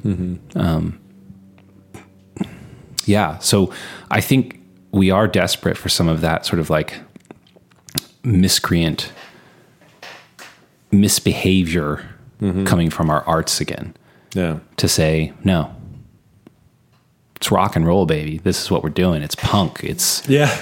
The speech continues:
Speaker 1: <laughs> Yeah, where's the punk?
Speaker 2: Where's the
Speaker 1: I don't even
Speaker 2: punks?
Speaker 1: know much about the punk scene right now,
Speaker 2: Yeah.
Speaker 1: but, like, it's like, a-, again, it, it, there's a little bit something reckless in those,
Speaker 2: Yes.
Speaker 1: in that, in that side of it. It's like, and,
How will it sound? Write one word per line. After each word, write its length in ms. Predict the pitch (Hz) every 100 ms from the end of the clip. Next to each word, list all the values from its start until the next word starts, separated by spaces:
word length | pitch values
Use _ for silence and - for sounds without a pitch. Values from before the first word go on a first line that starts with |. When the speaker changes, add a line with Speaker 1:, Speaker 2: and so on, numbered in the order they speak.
| - 95
Speaker 1:
<laughs> 220 | 127 - - - -
Yeah, 200 | 131 139
where's 240 | 156 185
the 80 | 180
punk? 340 | 170 147 151
Speaker 2:
Where's 180 | 107 104
the 100 | -
Speaker 1:
I 20 |
don't 160 | 127 139
even 40 | 127 120
Speaker 2:
punks? 100 | 113
Speaker 1:
know 60 |
much 180 | 107 110
about 100 | 110
the 40 | -
punk 220 | 104 98
scene 220 | - 95
right 140 | 90 85
now, 240 | 92 90
Speaker 2:
Yeah. 160 | 95 87
Speaker 1:
but, 80 |
like, 220 | 92 90 -
it's 200 | 107 -
like, 200 | 98 92 - - - - - - - - - - - -
a-, 220 | 117 131
again, 300 | 127 170 147
it, 180 | 113 107
it, 400 | 120 117 - -
there's 180 | 123 123
a 40 |
little 180 | 131 143
bit 100 | 143
something 340 | - 131 120
reckless 580 | 101 120 - 101 80 - - -
in 160 | 98
those, 120 | 90
Speaker 2:
Yes. 280 | 95 104 85
Speaker 1:
in 140 | 113 101
that, 240 | 98 98
in 100 | 107
that 220 | 98 80
side 260 | - 101 90
of 140 | 82
it. 100 | 85
It's 220 | 92 -
like, 240 | 95 87 - - - _ _ _ _ _
and, 560 | 104 98 92 90 85